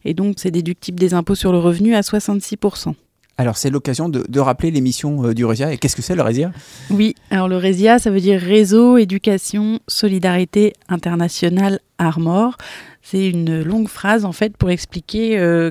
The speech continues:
Speaker 1: que c-, pour parler d'une association. Euh, c'est un réseau de, d'associations de solidarité internationale. On a quarante adhérents. Ces associations ont toutes des partenaires en Afrique du Sud, en Asie et, euh, en Afrique.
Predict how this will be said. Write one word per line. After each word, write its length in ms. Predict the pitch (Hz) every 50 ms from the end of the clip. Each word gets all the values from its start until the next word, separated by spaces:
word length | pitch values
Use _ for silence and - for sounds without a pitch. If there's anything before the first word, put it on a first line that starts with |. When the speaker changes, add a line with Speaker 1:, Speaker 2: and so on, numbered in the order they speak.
| 156 -
Speaker 1:
que 100 | 196 180
c-, 400 | - - - 151 175 175 175 165
pour 120 | - 180 175
parler 280 | - 185 180 196 208
d'une 160 | 175 185 180 180
association. 760 | 185 - - 185 - - 185 160 - - - 190 220 277 311 - - - - - - - _ -
Euh, 460 | 180 180 170 175 170 170 170 170 165 165
c'est 120 | - 185
un 120 | 180 170 175
réseau 520 | 165 202 247 254 233 214 240 240 247 220 -
de, 300 | 185 185 190 185 180 175
d'associations 560 | 170 190 190 - 202 185 - 185 180 - -
de 80 | 190 196
solidarité 580 | - - 190 180 175 180 175 175 175 - - 196
internationale. 800 | 180 170 175 170 165 165 160 - - 170 165 160 180 220 285 320 - - -
On 120 | 175 175
a 80 | 175 165
quarante 400 | - 185 180 170 185 190 180 190
adhérents. 560 | 180 156 160 160 151 165 190 240 277 294 285 -
Ces 200 | - - 190 180
associations 680 | 180 180 - 190 170 - 170 165 165 - - 214 214 208 - -
ont 180 | 180 170 165
toutes 240 | - - 208 196 - -
des 260 | 160 170 170 170 165
partenaires 680 | - - 180 175 - - - 175 160 165 175 185 190 - - - - - - - - - - -
en 160 | - 185 180
Afrique 320 | 175 175 - - 180 170 160
du 120 | 175 170
Sud, 360 | 160 - - 226 247 233 220
en 120 | 196 185 180
Asie 460 | 175 175 170 170 190 214 220 220 - -
et, 220 | - 185 190 185
euh, 260 | 175 170 160 156 156 -
en 120 | - 175 175
Afrique. 680 | 160 156 - - - 233 285 - - - - - -